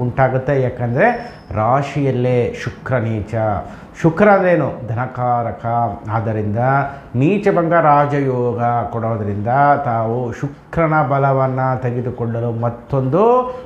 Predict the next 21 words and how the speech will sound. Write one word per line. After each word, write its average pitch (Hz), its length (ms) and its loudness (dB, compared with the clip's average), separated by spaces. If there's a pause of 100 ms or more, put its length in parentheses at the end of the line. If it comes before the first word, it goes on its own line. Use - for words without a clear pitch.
(140)
ಉತ್ತಮವಾದ 120 720 -2
ಅವಕಾಶ. 110 500 -2
ಯಾಕೆಂದರೆ 123 340 -2
ವರಮಹಾಲಕ್ಷ್ಮಿ 127 540 0
ವ್ರತ 120 180 -4 (500)
ಶ್ರದ್ಧಾಭಕ್ತಿಯಿಂದ 143 840 2
ಮಾಡಿದೆ. 127 360 -2
ಅದೇ 120 360 0
ರೀತಿಯಲ್ಲಿ 160 420 0
ಜ್ಯೇಷ್ಠಾದೇವಿಯನ್ನು 156 920 4
ಮಾಡಬೇಕು. 135 520 -4 (240)
ಯಾಕಂದರೆ 139 500 -2 (460)
ಜ್ಯೇಷ್ಠಾದೇವಿ 120 880 2 (840)
ಶನಿಯ 117 300 -2 (100)
ಹೆಂಡತಿ, 110 580 -2
ಹಾಗೆ 123 280 0
ಮಹಾಲಕ್ಷ್ಮಿಯ 156 880 2
ಅಕ್ಕ. - 240 -6 (220)
ಎಲ್ಲ 143 200 -2 (160)
ಕಷ್ಟಗಳನ್ನು 135 640 -2
ಹೋಗಲಾಡಿಸುವಂಥ 127 840 0